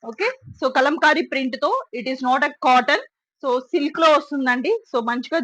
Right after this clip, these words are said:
జార్జెట్ ఉంటుంది. ఓకే, so, నెక్స్ట్ వచ్చేసి ఇది డబల్ ఎక్స్ఎల్ సైజ్ లో ఉన్న,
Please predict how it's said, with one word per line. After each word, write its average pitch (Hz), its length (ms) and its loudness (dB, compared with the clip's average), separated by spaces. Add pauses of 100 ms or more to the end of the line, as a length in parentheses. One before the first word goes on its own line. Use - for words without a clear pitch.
జార్జెట్ 226 460 0
ఉంటుంది. 233 340 -6 (520)
ఓకే, 294 180 -4 (1400)
so, 277 40 -6 (140)
నెక్స్ట్ 277 240 -6
వచ్చేసి 302 280 -4 (120)
ఇది 302 140 -4 (380)
డబల్ 240 260 2
ఎక్స్ఎల్ 285 360 -2
సైజ్ 240 340 -2
లో 233 140 -2
ఉన్న, 226 120 -4